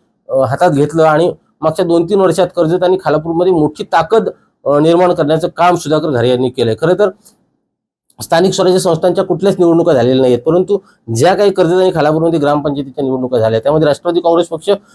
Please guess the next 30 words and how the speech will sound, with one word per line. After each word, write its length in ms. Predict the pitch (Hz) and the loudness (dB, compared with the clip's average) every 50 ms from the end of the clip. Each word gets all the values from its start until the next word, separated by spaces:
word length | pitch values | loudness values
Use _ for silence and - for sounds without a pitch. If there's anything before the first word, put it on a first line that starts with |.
| _ - | _ -4
नंबर 300 | 147 156 170 175 190 185 | 0 0 2 2 2 2
वनला 360 | 180 156 160 170 185 190 196 | 2 2 4 4 4 4 4
आणण्याचं 560 | 202 190 - - 160 165 165 170 170 160 180 | 2 2 0 -2 -2 0 0 0 0 -2 -2
काम 240 | - - 165 170 160 | -4 -2 -2 -2 -2
सुधाकर 320 | 151 147 139 147 151 147 135 | -2 -2 -4 -4 -2 -2 -2
घारे 220 | 117 113 120 123 | -2 0 0 0
यांनी 220 | 120 120 123 120 | 0 0 0 -2
केले. 260 | 113 117 120 107 101 95 _ _ _ _ _ - | -2 -4 -6 -6 -6 -6 _ _ _ _ _ -4
कार्यकर्त्यांना 500 | 143 135 156 175 170 180 160 185 185 185 | -2 0 2 2 2 0 0 0 0 0
मदत 240 | 180 170 165 175 170 165 - | 2 2 0 0 -2 -2 -2
करणारा 300 | 175 156 165 165 170 165 | 0 0 2 2 2 2
नेता, 380 | 160 165 160 165 185 190 190 | 2 0 0 2 2 0 0
कार्यकर्त्यांच्या 800 | - - _ _ _ - 139 139 151 143 160 151 - 170 160 170 175 | 0 -4 _ _ _ -4 -2 -2 -2 0 -2 -2 -2 -2 -2 -2 -2
संकटात 440 | - 170 156 151 156 185 165 - 160 | -2 -2 -2 0 0 0 0 0 0
धावणारा 400 | 139 127 135 143 170 185 180 175 | 0 0 2 2 2 4 2 2
नेता, 320 | 165 160 - - 143 135 | 2 0 0 0 -2 -2
सर्व 300 | - - - - 240 247 262 262 247 | -2 -4 -2 0 4 4 4 4 4
प्रकारची, 600 | 233 220 220 - 208 208 190 - 220 233 220 196 - _ _ _ _ - | 2 0 0 0 0 0 0 0 -4 -4 -4 -4 -8 _ _ _ _ -8
अ, 80 | 107 156 160 160 156 156 156 151 147 143 143 139 135 135 135 127 123 - - _ - | -4 -2 0 0 0 0 0 0 0 2 2 2 2 2 2 2 0 -2 -6 _ -2
कार्यकर्त्यांसाठी 840 | 165 165 180 190 190 196 - - 196 196 190 202 185 165 202 202 185 | 0 2 2 2 2 0 -2 0 -2 -2 0 0 -2 0 0 0 0
मदत 240 | 170 175 175 165 190 | 0 0 0 2 0
देणारा 360 | 185 175 180 175 175 175 175 | 2 2 2 2 4 4 2
एक 140 | 180 175 180 | 2 0 0
नेता, 260 | 165 160 156 160 175 | 0 0 0 2 0
अशी 220 | 170 160 - 180 180 | 0 0 -2 -4 -8
सुधाकर 340 | - 156 160 160 160 165 | -6 -2 -2 0 0 2
घारे 180 | 151 135 131 143 | 2 2 2 2
यांची 180 | 143 139 - 143 | 0 -2 0 0
ओळख 260 | 127 127 139 135 131 | 0 2 2 2 0
आहे. 140 | 117 139 | 0 -2